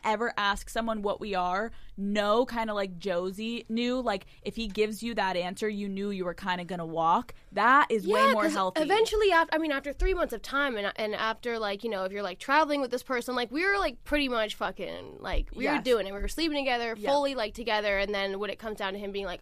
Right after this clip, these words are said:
Speaker 2: "I don't want a relationship," I was just like, "That's such a fuckboy thing that I'm not gonna put up with, 'cause I
Speaker 1: Yep.
Speaker 2: know I deserve something different."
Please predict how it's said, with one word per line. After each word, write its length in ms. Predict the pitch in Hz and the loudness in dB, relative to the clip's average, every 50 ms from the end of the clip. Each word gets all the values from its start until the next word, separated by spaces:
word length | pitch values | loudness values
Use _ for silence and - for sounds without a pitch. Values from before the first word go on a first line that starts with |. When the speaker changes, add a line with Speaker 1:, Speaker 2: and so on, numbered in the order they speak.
| - - | -8 -6
Speaker 2:
"I 80 | 208 208 | -6 -4
don't 80 | 185 | -4
want 140 | 196 202 196 | -4 -4 -4
a 20 | 185 | -4
relationship," 500 | 185 196 185 202 202 240 226 214 226 208 | -4 -4 -4 -6 -6 -8 -8 -6 -4 -4
I 60 | 196 | -4
was 80 | 214 | -4
just 100 | 233 240 | -6 -6
like, 120 | 240 233 220 | -8 -8 -6
"That's 140 | 262 269 262 | -6 -6 -6
such 120 | 311 302 | -6 -8
a 60 | 294 | -8
fuckboy 500 | - - 233 233 - - 233 240 240 240 | -6 -6 -6 -6 -6 -6 -4 -4 -4 -4
thing 200 | - 254 247 254 | -4 -4 -4 -2
that 100 | 240 214 | -2 -4
I'm 100 | 196 214 | -4 -4
not 100 | 208 208 | -4 -6
gonna 140 | - 202 185 | -6 -6 -8
put 160 | 180 - 214 190 | -8 -6 -6 -6
up 140 | 180 180 | -6 -6
with, 160 | - 220 208 202 | -8 -8 -8 -4
'cause 80 | 214 | -2
I 60 | 214 196 | 0 0
Speaker 1:
Yep. 80 | 214 | 0
Speaker 2:
know 80 | 226 208 | 0 -2
I 80 | 196 208 | -2 -4
deserve 320 | - 202 - 190 196 202 | -6 -8 -8 -8 -8 -8
something 200 | - 202 202 202 | -10 -10 -10 -8
different." 420 | - 190 180 - 196 208 220 233 | -8 -8 -8 -6 -6 -6 -6 -8